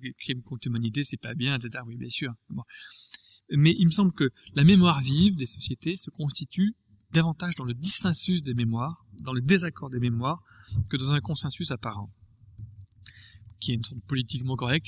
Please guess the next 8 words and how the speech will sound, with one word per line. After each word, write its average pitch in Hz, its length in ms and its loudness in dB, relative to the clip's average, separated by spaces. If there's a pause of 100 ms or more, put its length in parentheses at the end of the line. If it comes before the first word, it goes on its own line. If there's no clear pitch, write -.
qui 139 100 0
refoule 156 460 6
les, 123 360 2
les 131 280 -6
mémoires 135 400 0
réelles, 123 440 0
moins 147 240 2
présentables 139 680 -4